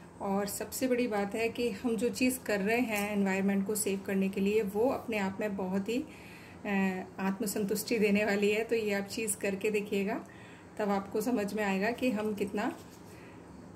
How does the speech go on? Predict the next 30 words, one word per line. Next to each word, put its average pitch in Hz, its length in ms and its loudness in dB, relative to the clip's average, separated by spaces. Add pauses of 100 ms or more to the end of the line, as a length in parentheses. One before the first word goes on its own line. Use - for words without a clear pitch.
(120)
अच्छा 240 260 4
काम 202 260 4
कर 190 120 0
रहे 190 100 0
हैं। 196 80 0
काफ़ी 220 260 4
लोग 262 220 6
हैं 247 260 4
जो 247 340 4
negative 214 480 0
comments 214 320 -2
करते 202 300 -4
हैं 202 320 0
कि 208 400 -2
क्या 196 140 -2
है 196 420 4
waste 196 360 2
को 214 280 0
इस 190 160 -2
तरीके 196 320 2
से 202 140 -2
करना, 185 340 0
इससे 196 220 2
अच्छा 202 200 -2
तो 202 140 -2
ख़रीद 196 300 2
के 220 120 0
ले 202 120 4
आइए 190 240 4
पॉट। 190 320 -2